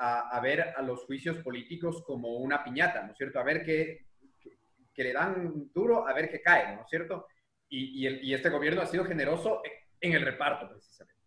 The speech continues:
Y por eso se han salvado muchos, eh, eh, eh, ministros de, de, de juicios políticos. Entonces, esa es, esa es la parte zanahoria de la estrategia,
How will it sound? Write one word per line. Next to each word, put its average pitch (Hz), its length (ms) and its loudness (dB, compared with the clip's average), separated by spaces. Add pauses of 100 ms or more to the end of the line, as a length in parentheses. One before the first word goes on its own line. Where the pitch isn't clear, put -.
Y 127 100 -12
por 143 160 -4
eso 170 140 -2
se 175 100 0
han 156 80 2
salvado 151 460 2
muchos, 170 400 0 (640)
eh, 117 380 4
eh, 107 640 -4 (400)
eh, 110 140 -4
ministros 143 560 -2
de, 117 200 -4
de, 110 200 -8 (100)
de 117 140 -6
juicios 131 260 -4
políticos. - 500 -16
Entonces, 156 300 0
esa 175 160 0
es, 196 220 0
esa 175 220 4 (100)
es 160 120 0
la - 160 0
parte 156 520 -2 (360)
zanahoria 170 640 8
de 139 100 2
la 117 100 0
estrategia, - 420 -10